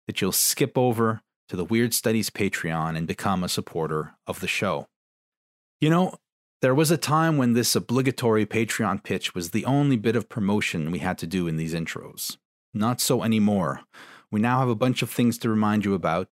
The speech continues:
and to be honest, that too makes us happy. To wit, on May twenty-third, there'll be a live Weird Studies event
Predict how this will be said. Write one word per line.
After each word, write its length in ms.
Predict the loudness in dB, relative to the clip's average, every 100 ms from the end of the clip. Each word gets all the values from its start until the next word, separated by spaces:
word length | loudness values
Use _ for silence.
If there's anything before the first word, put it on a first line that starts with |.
| -6
and 240 | -4 -2 -4
to 100 | -2
be 120 | 0
honest, 460 | 2 0 -2 -4
that 260 | -2 -2 -2
too 220 | -2 0
makes 260 | -2 -4 -4
us 120 | -4
happy. 480 | -4 -4 -8 -14 -16 _ _ _ _ _ _ _ 0
To 80 |
wit, 340 | 2 2 0 -12 _
on 260 | 0 2 4
May 160 | 4 2
twenty-third, 800 | 2 2 0 0 2 0 -2 -12 -4
there'll 120 | -2
be 140 | 0
a 80 | 0
live 420 | 2 2 2 2
Weird 220 | 2 2 0
Studies 420 | 0 0 0 0
event 460 | -2 -2 -4 -10